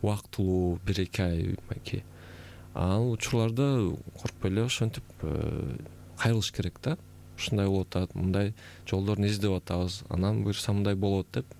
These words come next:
билип улантам депчи. А кандайдыр бир, мисалы, улуттук банк деле баягындай, э, баягы чрезвычайный ситуация деген болуп калат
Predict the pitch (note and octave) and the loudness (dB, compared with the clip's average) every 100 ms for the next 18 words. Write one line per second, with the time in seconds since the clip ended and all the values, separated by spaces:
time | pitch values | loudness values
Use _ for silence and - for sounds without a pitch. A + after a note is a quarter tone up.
0 | - G#2+ A2+ - - - - - - - | -2 0 0 -6 -20 -20 -20 -20 -18 -6
1 | - G#2 G#2 F#2+ F2 E2+ F#2 - - - | 0 2 2 2 2 2 0 -4 -14 -16
2 | - - - - - - - F#2 G2 A#2+ | -20 -18 -16 -16 -16 -8 0 2 2 2
3 | B2+ B2+ A#2+ B2 A2 G2+ A2 G#2+ A2 - | 2 2 2 2 2 0 2 2 0 -4
4 | - A2 A2+ - A#2 C#3+ - - - - | 0 0 0 0 2 2 -2 -16 -16 -16
5 | - - G2 F2+ F2+ F#2 F2+ E2+ - G2 | -18 -4 0 4 4 4 4 0 0 2
6 | G2 F#2+ F2 E2 - - - - - F2+ | 4 4 2 2 0 -2 -6 -4 -6 -6
7 | - - - - - - - G2+ F2+ - | -8 -12 -16 -18 -18 -12 -2 0 0 2
8 | B2 A#2 B2+ A2 - - B2+ - A2+ A2 | 2 2 2 2 2 2 0 2 0 2
9 | G#2+ G#2 A2 - B2 | 2 2 0 0 0